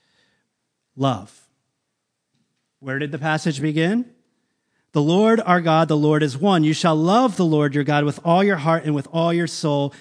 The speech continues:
and with all your might." It's rooted in love. And so the best advice is useless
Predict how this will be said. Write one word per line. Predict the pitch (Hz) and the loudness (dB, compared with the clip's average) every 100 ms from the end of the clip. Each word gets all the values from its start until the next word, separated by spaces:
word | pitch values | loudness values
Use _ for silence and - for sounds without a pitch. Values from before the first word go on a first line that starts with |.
| - - | -20 -6
and | 151 139 | -2 -2
with | 139 | -2
all | 156 143 139 135 - _ | -2 0 0 -4 -10 _
your | 120 135 127 123 113 _ | -8 -4 -4 -6 -10 _
might." | 127 139 117 104 - - _ _ _ _ _ _ _ _ _ _ _ _ _ _ _ _ _ _ _ _ _ _ _ _ _ _ _ _ | -10 -8 -8 -10 -20 -20 _ _ _ _ _ _ _ _ _ _ _ _ _ _ _ _ _ _ _ _ _ _ _ _ _ _ _ _
It's | - | -6
rooted | 190 214 127 113 127 _ _ _ _ _ | -2 -2 -4 -8 -14 _ _ _ _ _
in | 147 135 | -2 -2
love. | 170 160 101 - _ _ _ _ _ _ _ _ _ _ _ _ _ _ _ _ _ _ - | 0 -4 -8 -20 _ _ _ _ _ _ _ _ _ _ _ _ _ _ _ _ _ _ 0
And | 180 - | 0 0
so | 208 190 180 185 - _ _ _ _ _ _ _ - - | 2 2 2 -4 -12 _ _ _ _ _ _ _ -20 -14
the | 160 175 | -2 0
best | 131 269 294 - | 2 2 0 0
advice | 262 139 143 151 127 107 - - - _ _ _ | -2 0 0 0 0 -6 -12 -12 -14 _ _ _
is | 180 147 131 | 0 0 0
useless | 156 262 262 - 110 143 - - | 2 2 0 -6 -6 -6 -8 -14